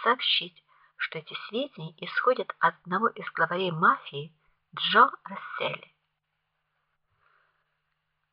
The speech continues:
Дрю Пирсон посетил в Вашингтоне председателя Верховного суда Соединённых Штатов Эрла Уоррена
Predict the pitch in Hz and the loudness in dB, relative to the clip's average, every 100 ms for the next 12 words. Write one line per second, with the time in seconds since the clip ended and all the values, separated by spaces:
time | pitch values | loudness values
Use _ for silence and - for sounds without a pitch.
0 | - 175 233 294 - - 330 - - 143 | -8 2 4 4 0 -6 -8 -8 -8 -10
1 | 165 - 254 240 - 294 269 262 214 214 | -10 -6 -6 -6 -8 -10 -4 -2 -2 -2
2 | 247 247 220 202 - 180 214 233 202 190 | -2 -2 -6 -10 -12 -2 -2 -2 -4 2
3 | - 208 208 180 - - 208 254 - - | 4 4 0 -4 -8 -4 -4 -4 -10 -12
4 | 165 170 175 - - - - - _ _ | -10 -6 -6 -2 -2 -2 -10 -14 _ _
5 | - 226 254 240 - - 175 165 147 147 | 0 0 2 -4 -4 0 4 4 4 -4
6 | 147 170 | -10 -14